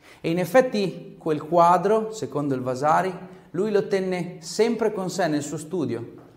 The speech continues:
non lo vendette a nessuno. Anzi, secondo alcuni critici, nemmeno lo completò e fu probabilmente completato da Giulio Romano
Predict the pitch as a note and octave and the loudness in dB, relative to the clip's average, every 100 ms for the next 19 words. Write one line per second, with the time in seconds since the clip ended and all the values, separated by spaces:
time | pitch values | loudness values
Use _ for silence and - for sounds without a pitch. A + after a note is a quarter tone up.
0 | _ _ _ _ D3+ D#3 D3+ D3+ D#3+ E3 | _ _ _ _ -6 -2 0 0 0 -2
1 | D#3+ C#3+ D3 F#3 D3 A#2+ A#2 - - - | -4 -4 -6 -4 -4 -6 -10 -16 -20 -20
2 | - - F3 D#3+ D3+ - C3+ E3+ E3 D#3 | -6 0 0 0 -4 -6 -2 0 2 0
3 | E3 E3 E3 G#3 G3 D#3+ D#3+ D#3 - - | -2 -4 -2 -2 -4 -6 -6 -6 -10 -12
4 | - D#3+ F3+ F#3 E3+ E3 D3+ D3 D3 E3 | -6 -4 -2 0 0 0 -2 -2 0 4
5 | C#3+ C3+ C#3 D#3 D#3 D3+ E3 F3 E3+ - | 4 2 -4 0 0 0 -4 -6 -6 -6
6 | D3+ D#3 D#3 E3+ F3+ F#3+ F3+ - - - | -4 -4 2 2 2 -2 -6 -12 -20 -20
7 | - C#3 D3+ E3 E3+ E3 D#3 E3+ C3 B2+ | -6 -2 0 0 2 4 4 2 2 -2
8 | B2 - | -6 -10